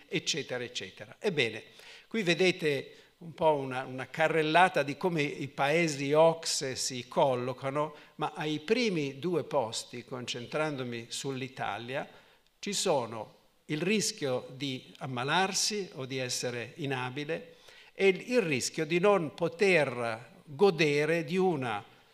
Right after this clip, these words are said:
eh, di una cura, di una presa in carico, eh, di long term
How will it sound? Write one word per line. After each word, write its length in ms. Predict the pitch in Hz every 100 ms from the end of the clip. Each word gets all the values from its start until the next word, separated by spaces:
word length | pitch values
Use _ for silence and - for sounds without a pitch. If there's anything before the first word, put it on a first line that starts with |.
| _ -
eh, 1160 | 131 123 120 117 113 110 107 110 110 - - - - -
di 60 | 139
una 180 | 156 151
cura, 520 | - 233 135 120 117
di 120 | 117
una 240 | 139 135 135
presa 320 | 170 170 156
in 360 | 139 143 139 -
carico, 800 | 214 180 127 131 - 165 208 - - - -
eh, 180 | 135 131
di 100 | 147
long 300 | 170 170 170
term 600 | 160 135 135 147 160